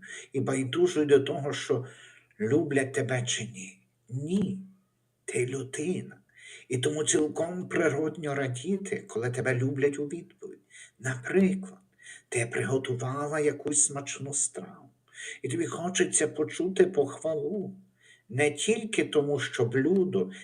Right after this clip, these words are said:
і правда вийшло смачним, але ще й тому, що похвала — це також вираження любові. Іншими словами,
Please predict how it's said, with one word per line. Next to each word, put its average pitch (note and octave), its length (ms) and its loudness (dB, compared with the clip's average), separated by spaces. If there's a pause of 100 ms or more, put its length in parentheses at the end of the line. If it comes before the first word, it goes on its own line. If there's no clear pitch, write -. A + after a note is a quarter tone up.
(180)
і C3+ 120 2
правда F#3 680 4
вийшло B2+ 460 4
смачним, - 680 -4 (540)
але A#2+ 260 -2
ще B2+ 220 0
й B2 80 -2
тому, C#3 480 -4 (200)
що - 360 -6
похвала — C3+ 840 -6 (500)
це B2 200 0
також B2 720 -6 (320)
вираження B2 1000 -2 (120)
любові. C3 840 -10 (1120)
Іншими A2+ 520 -4
словами, - 840 -4